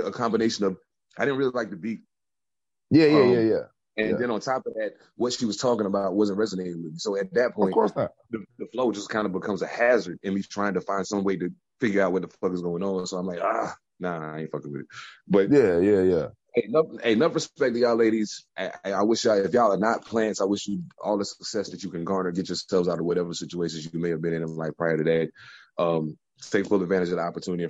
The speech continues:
Speaker 1: front of you and make sure you look out for those, th-, those that held you down. That's all I can say. Um,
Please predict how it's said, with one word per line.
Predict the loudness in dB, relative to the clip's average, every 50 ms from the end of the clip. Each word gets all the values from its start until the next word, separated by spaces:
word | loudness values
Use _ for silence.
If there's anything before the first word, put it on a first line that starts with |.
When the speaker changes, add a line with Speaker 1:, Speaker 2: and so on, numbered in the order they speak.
| -8 -10
Speaker 1:
front | _ -8 -6 -4
of |
you | -4 -2
and | -2
make | -4 -4
sure | -4 -6 -4
you | -4
look | -4 -4 -4
out | -6 -6 -4
for | -2
those, | -2 0 0 -2 -4
th-, | -10 -8 -8 -8 -4
those | 0 0 0 0
that | 0
held | 2 2 2 2 0
you | 0
down. | -2 0 0 -2 -2
That's | -4 -4 -4
all | -2 0 2 2 2
I | 0
can | -4 -4
say. | -4 -2 -2 -2 -4 -6 _ -20 -20 -20 _ _ _ -2
Um, | 0 2 4 4 4 2 0 0 -2 -6